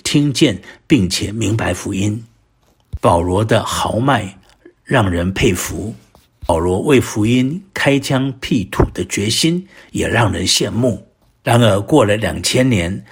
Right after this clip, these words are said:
到了今天，我们很难找到没有听过福音的城市。但是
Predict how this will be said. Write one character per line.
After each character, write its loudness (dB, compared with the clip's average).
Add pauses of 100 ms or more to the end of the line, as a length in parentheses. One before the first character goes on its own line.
(120)
到 4
了 -2
今 0
天， 2 (260)
我 4
们 0
很 -2
难 0
找 -2
到 2
没 0
有 0
听 -2
过 2
福 -8
音 -2
的 0
城 -4
市。 -2 (880)
但 2
是 -4